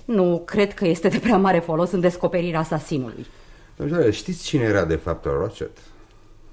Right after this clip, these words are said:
Speaker 1: Mm, da, doamna Hubbard ne-a spus la toți.
Speaker 2: Și ce părere aveți despre cazul Armstrong?
Speaker 1: <laughs> A fost, uh, ceva cu tot înspăimântător.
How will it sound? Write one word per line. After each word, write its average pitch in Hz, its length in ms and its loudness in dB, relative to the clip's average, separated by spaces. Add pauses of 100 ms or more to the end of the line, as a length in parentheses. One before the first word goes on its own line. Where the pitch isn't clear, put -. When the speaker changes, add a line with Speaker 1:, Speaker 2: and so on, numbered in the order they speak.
(140)
Speaker 1:
Mm, 226 300 0
da, 170 300 0 (180)
doamna 226 360 2
Hubbard 180 380 0
ne-a 165 240 0
spus - 280 -10
la 165 140 0
toți. - 480 -10 (580)
Speaker 2:
Și - 180 -14
ce - 140 -10
părere 69 400 -4
aveți 60 200 -10
despre - 300 -18
cazul 58 380 -10 (340)
Armstrong? 80 520 -8 (800)
Speaker 1:
<laughs> - 800 -10
A 202 80 -14
fost, 202 380 -8
uh, 190 160 0
ceva 190 240 -4
cu 185 120 -10
tot 156 240 -8
înspăimântător. 131 840 -10